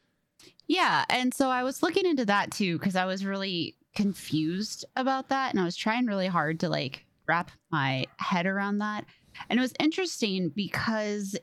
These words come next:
in, it wasn't Colander,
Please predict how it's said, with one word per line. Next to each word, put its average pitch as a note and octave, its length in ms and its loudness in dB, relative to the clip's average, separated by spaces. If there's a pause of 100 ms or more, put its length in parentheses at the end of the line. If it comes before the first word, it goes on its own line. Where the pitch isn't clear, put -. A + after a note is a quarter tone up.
(160)
in, G3+ 600 -2
it G#3 180 -2 (1200)
wasn't - 180 -4
Colander, - 600 0